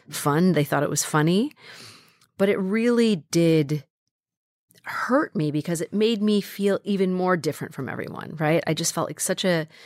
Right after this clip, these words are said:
such an outsider, even though I had a lot of friends. And I think that that experience, feeling like kind of an outsider or didn't, or, or not feeling like I belonged,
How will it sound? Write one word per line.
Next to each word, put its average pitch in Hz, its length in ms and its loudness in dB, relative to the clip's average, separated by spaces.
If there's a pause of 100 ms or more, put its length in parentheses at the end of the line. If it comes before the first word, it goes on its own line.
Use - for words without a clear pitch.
(140)
such - 200 -4
an 214 180 -2
outsider, 156 680 -2
even 170 260 0
though 147 120 4
I 143 40 2
had 151 160 -2
a 139 80 0
lot 123 160 -4
of 127 100 -10
friends. 170 600 0 (840)
And 214 140 2
I 226 100 4
think 269 340 -6
that 208 200 -4
that 180 220 0
experience, 202 1000 0
feeling 214 440 2
like 151 320 0
kind 180 160 -6
of 165 80 -2
an 156 80 -2 (100)
outsider 170 1000 -4
or 160 60 -6
didn't, 190 340 0 (160)
or, 180 160 -2
or 170 120 0
not 190 200 0
feeling 214 320 -2
like 175 220 0
I 160 100 2
belonged, 143 1040 0